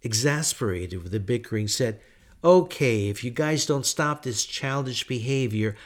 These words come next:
I will." She was interrupted by the short, high-pitched sound of the front door alarm. "Dad's home," yelled Katie with a big smile. Lorenzo Suarez walked in,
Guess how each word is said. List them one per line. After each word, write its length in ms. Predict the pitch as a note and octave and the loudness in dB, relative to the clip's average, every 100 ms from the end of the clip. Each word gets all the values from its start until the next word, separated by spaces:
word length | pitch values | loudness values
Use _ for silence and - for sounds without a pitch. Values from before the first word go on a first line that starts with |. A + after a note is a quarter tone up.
| - | -4
I 220 | B2+ D3 | 0 2
will." 440 | D3 C3 C3 C3+ - _ _ _ _ _ _ | 2 4 2 0 -6 _ _ _ _ _ _
She 240 | - - | -10 -6
was 220 | F#2+ F#2+ | -4 -4
interrupted 720 | D3 D3+ - D3+ D#3 - G2+ G2+ | -4 -4 -4 -6 -6 -6 -6 -6
by 120 | F#2 | -6
the 120 | F#2 | -6
short, 480 | F#2 - C#3 C3+ - - | -6 -4 -2 -4 -6 -20
high-pitched 580 | - C3+ C#3 - C3 G#2 | -10 -4 -4 -4 -8 -4
sound 420 | - B2 A#2+ A2+ | -4 -4 -4 -6
of 120 | G#2+ F#2 | -6 -8
the 40 | |
front 480 | F#2+ - A2+ G#2 G#2 | -10 -6 -6 -6 -4
door 220 | A2 G#2 | -2 -2
alarm. 540 | F#2+ G#2 G#2 F2+ G2 - _ _ _ _ _ _ D#3 | -2 -2 -4 -4 -10 -18 _ _ _ _ _ _ -4
"Dad's 440 | C3+ F#3+ G#3+ - | 0 2 2 0
home," 380 | - D#3+ C#3+ A#2 | 0 2 2 0
yelled 380 | G2+ A2+ A2 G#2+ | 0 -2 -2 -4
Katie 320 | - G#2+ G#2 | -4 -2 -2
with 160 | A2+ A2 | -2 -2
a 20 | |
big 220 | G#2+ A2 G#2 | -2 -4 -4
smile. 500 | - A2+ F#2+ G2+ - _ _ _ _ _ _ _ _ _ _ _ _ _ - | -4 -4 -6 -8 -12 _ _ _ _ _ _ _ _ _ _ _ _ _ -2
Lorenzo 460 | C3+ E3 G#3+ G#3+ | 4 4 4 2
Suarez 500 | G3+ - C#3+ C#3 B2 | -2 0 0 0 -2
walked 340 | A#2+ G#2 G2+ - | -2 -2 -2 -8
in, 280 | D#2 E2 | -10 -10